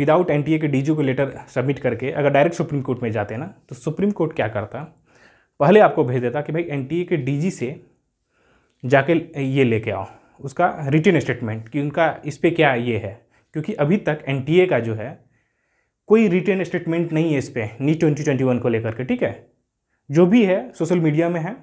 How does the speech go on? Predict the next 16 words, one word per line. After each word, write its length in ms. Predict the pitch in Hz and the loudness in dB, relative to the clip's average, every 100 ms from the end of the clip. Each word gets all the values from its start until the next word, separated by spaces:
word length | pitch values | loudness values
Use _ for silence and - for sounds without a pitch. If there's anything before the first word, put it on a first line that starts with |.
| _ _ _ | _ _ _
ठीक 140 | 247 226 | -6 -4
है, 140 | 143 | 0
रिटन 320 | 175 180 226 | 0 2 2
स्टेटमेंट 380 | 180 175 185 180 | 0 -2 -2 -2
कोई 200 | 175 170 | 0 0
कुछ 240 | 160 170 | 0 -4
भी 140 | 156 165 | 0 0
नहीं 200 | 113 104 | 0 -4
है, 140 | 92 _ _ _ _ - | -12 _ _ _ _ 2
तो 80 | |
वो 340 | 226 302 277 - | 4 6 4 2
सुप्रीम 320 | - 165 165 | -4 -2 -2
कोर्ट 180 | 160 131 | 0 0
आपसे 260 | 117 - | -2 -4
मांग 260 | 120 107 101 | -6 -6 -8
देता, 440 | 101 - 117 - | -12 -14 -18 -20